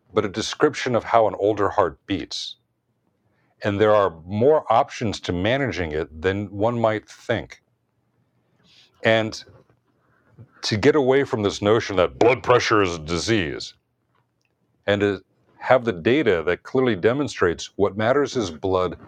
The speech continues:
flow. Now, blood flow, this is a slightly technical and a little bit tricky thing.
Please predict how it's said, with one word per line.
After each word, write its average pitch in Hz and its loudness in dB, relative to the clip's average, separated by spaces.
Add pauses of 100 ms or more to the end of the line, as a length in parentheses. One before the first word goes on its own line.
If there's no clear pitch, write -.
flow. 135 0 (1200)
Now, 107 4
blood 120 4
flow, 120 4
this 117 -2
is 117 2
a 110 2 (160)
slightly 131 2
technical 127 2
and 104 2
a 98 2
little 107 2
bit 98 -2
tricky - -2
thing. 98 0